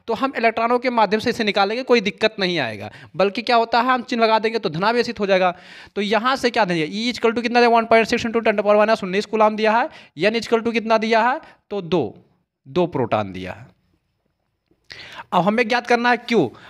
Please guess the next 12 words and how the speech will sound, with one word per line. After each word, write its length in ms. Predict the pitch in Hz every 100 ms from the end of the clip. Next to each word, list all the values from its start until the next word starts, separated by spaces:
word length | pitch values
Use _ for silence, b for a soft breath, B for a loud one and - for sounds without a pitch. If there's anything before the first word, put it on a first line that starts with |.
| B
हम 140 | 214 240
पीछे 340 | 262 240 294
पढ़ 180 | 294 277
चुके 300 | 262 240 233
हैं 200 | 202 220 339 - _ _ -
विद्युत 380 | 156 196 254 254
आवेश 300 | 226 226 226
का 180 | 240 233
जो 120 | 226
इलेक्ट्रॉनिक 340 | 214 202 214
सिद्धांत 440 | - 160 135 202 214
था, 460 | 170 170 - _